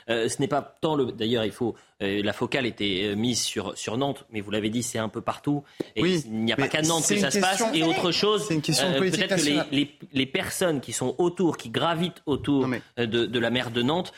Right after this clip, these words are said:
Speaker 1: euh, n'ont effectivement pas dans leur logiciel la
Speaker 2: Non, mais
Speaker 1: sécurité
Speaker 2: si
Speaker 1: des
Speaker 2: je
Speaker 1: Nantais.
Speaker 2: puis juste dire un mot, c'est, vous avez dit quelque chose de très important. C'est-à-dire que c'est, c'est pas seulement une question de politique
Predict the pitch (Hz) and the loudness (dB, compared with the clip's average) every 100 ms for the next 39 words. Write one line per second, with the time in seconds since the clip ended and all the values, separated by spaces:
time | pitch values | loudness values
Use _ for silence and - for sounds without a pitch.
0 | - - 120 104 120 131 127 135 151 - | -16 -4 0 2 2 2 0 -2 -2 -2
1 | 135 131 127 135 110 104 104 117 127 131 | 0 0 0 0 0 0 0 2 2 2
2 | 135 - 180 175 - 113 131 147 139 135 | 0 0 0 0 -2 0 0 0 0 0
3 | 123 120 165 139 - 196 175 143 175 143 | 0 2 2 0 2 2 2 0 -2 0
4 | 131 - 143 139 135 107 - 104 135 143 | 0 0 0 2 0 -4 -6 -2 0 0
5 | 147 143 - 143 113 147 131 117 - 110 | 0 0 2 0 2 0 0 -2 -6 -10
6 | _ _ _ _ _ - 127 147 - 127 | _ _ _ _ _ -2 2 2 0 0
7 | - 127 _ - - 147 - 165 175 143 | 0 -2 _ -4 -2 0 2 2 2 2
8 | 135 - 135 117 120 - 151 - | 0 0 0 0 -2 0 -2 -4